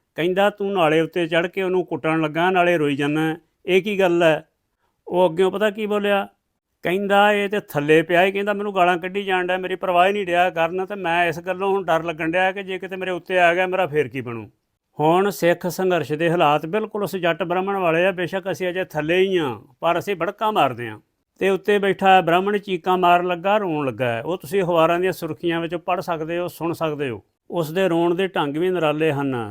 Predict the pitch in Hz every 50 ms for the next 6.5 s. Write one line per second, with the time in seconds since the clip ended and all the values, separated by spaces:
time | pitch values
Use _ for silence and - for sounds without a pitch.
0 | 107 117 - 135 135 139 120 120 - - 175 160 - - 131 - 165 165 160 160
1 | - 185 175 170 185 190 196 196 202 185 175 170 170 170 160 175 175 175 170 170
2 | 170 156 160 135 127 123 127 113 101 98 - _ _ _ _ _ _ _ - 139
3 | 151 170 175 185 190 175 - - 175 170 170 165 160 - 190 190 185 190 185 180
4 | 175 165 185 180 170 - 160 - 185 170 - - 175 180 156 151 151 160 165 170
5 | 180 185 185 175 - - 196 160 - - - 175 175 175 - - 220 190 - 160
6 | - - 165 165 151 165 175 185 185 190